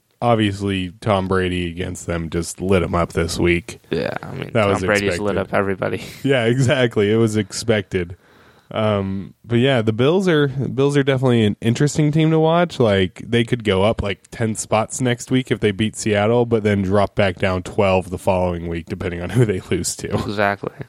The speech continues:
Speaker 2: So we'll, we'll keep an eye on them. Sixteen is the Washington Redskins. Basically, if Kirk Cousins plays well, they're gonna win. If Kirk Cousins doesn't play well, they're not gonna win. They don't, he doesn't really have any receivers. Um,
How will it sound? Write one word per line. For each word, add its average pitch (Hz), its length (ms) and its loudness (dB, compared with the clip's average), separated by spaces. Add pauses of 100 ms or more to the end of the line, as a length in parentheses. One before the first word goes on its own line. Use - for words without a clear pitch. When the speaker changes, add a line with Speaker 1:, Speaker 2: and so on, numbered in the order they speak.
(140)
Speaker 2:
So 104 440 -2 (160)
we'll, 107 180 -4
we'll 110 220 -2
keep - 240 -4
an 107 80 0
eye 101 160 0
on 98 80 -4
them. 101 180 -2
Sixteen - 500 0
is 135 120 0
the 120 100 2
Washington 120 560 -2
Redskins. 127 680 -2 (640)
Basically, 151 360 2
if 139 140 0
Kirk 151 220 0
Cousins 139 320 0
plays 135 280 2
well, 131 220 4
they're 117 100 4
gonna 113 220 2
win. 113 320 0
If - 160 -10
Kirk 113 200 -4
Cousins 107 360 -2
doesn't 107 260 0
play 113 180 2
well, 107 380 4
they're 104 140 -6
not 104 160 -2
gonna 104 160 -8
win. 101 260 -4 (200)
They - 100 -16
don't, 104 200 -4 (140)
he 117 80 -6
doesn't 110 180 0
really 104 140 2
have 104 140 0
any 104 80 -6
receivers. 113 680 0 (800)
Um, 101 420 -6